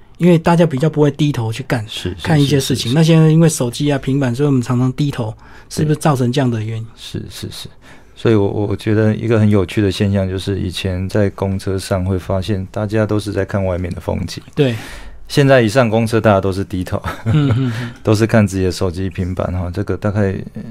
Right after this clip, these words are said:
Speaker 2: 是一个时代的演进啊，因为我们三C产品一直在进-，进展哦，有很方便嘛，可以上网，可以做很多事情，
Speaker 1: 嗯。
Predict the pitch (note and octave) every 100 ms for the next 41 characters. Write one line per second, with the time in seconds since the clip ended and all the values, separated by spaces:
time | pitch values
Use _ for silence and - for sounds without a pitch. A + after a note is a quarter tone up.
0 | A#2 A#2 C3 B2 A2 A2 - G#2+ B2+ G2+
1 | F#2 F2 F2 G#2+ F#2 F2 F2 G2+ G#2+ F#2
2 | F2 D#2+ E2 - - - - A#2 A2 A2
3 | G#2+ G2 G2 F#2+ F#2+ F#2 - G#2+ - -
4 | A2+ F#2+ - - E2+ E2+ F2+ F#2+ F2+ F2+
5 | F2 G2+ G2 G2 G2 D2+ E2+ E2 - F#2+
6 | - G2+ F2 - F#2+ F#2 - F#2+ F2 F#2
7 | G2 D3 C#3 G#2 - F#2+